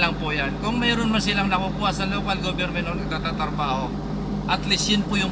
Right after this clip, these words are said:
pangako ko noon na makakatulong po sa kanila. Di ba po? Ah, doon po sa senior, ah, P W D.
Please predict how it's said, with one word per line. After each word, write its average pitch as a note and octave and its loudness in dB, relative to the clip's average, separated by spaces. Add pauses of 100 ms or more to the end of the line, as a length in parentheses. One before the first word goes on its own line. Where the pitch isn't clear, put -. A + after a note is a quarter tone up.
pangako F3+ 6
ko F3+ 0
noon F3+ 2
na D3+ 0
makakatulong D#3 0
po E3 -4
sa C#3+ 0
kanila. - -2 (3000)
Di - 4
ba E3+ 6
po? A3+ 4 (260)
Ah, D3+ 4
doon G#3+ 2
po A#3+ 0
sa A#3+ 2
senior, B3 4
ah, F#3+ 4
P G#3 0
W G#3 0
D. G3+ 2